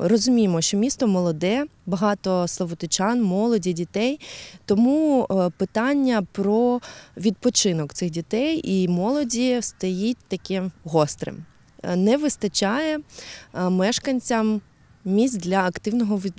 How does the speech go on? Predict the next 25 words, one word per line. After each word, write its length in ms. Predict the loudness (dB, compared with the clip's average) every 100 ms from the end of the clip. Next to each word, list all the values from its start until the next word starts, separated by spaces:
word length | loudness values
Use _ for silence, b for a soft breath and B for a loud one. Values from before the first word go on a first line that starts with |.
| -6
відпочинку. 680 | -4 -2 -4 -2 -2 -2 -2
Чи 140 | -4
плануються 520 | -2 0 2 0 -2
ти-, 160 | -4 -2
е, 180 | 0 -2 -2
т-, 240 | -2 -2
ще 440 | 0 0 2 2 0
нові 360 | 0 0 2
локації 680 | 0 0 0 0 0 -2 -2
для 420 | -4 -2 0 -2 B B B
активного 520 | -6 -2 0 2 2
відпочинку, 540 | -2 -4 -4 -2 0 0
як 160 | -2
от, 80 | -4
до 160 | -4 -4
прикладу, 420 | -2 -4 -2 -4
скейт-парк 720 | -4 -4 -6 -4 -4 -4 -4
ми 140 | -6 -4
маємо. 420 | -4 -4 -4 -6 B B -10
І 60 | 0
також 340 | 2 2 -2
було 240 | 0 0 0
питання 520 | -4 -2 0 2 2
щодо 280 | 0 -2 -2
котловану, 720 | -2 -2 -2 -2 -2 -4